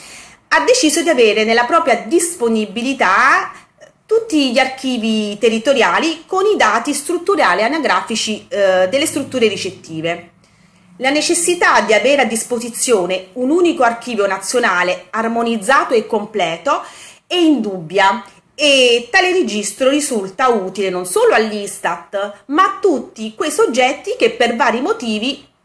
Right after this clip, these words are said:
hanno a che fare con il tema del turismo. L'intenzione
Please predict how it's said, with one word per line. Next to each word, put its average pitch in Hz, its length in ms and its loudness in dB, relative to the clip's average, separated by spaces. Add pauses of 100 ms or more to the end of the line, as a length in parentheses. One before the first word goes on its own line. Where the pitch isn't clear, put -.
(220)
hanno 262 240 -4
a - 40 -2
che - 220 0
fare 190 240 0
con 196 100 -4
il 185 140 -8
tema 180 240 -4
del 165 180 -8
turismo. 165 680 -8 (920)
L'intenzione 262 1300 -2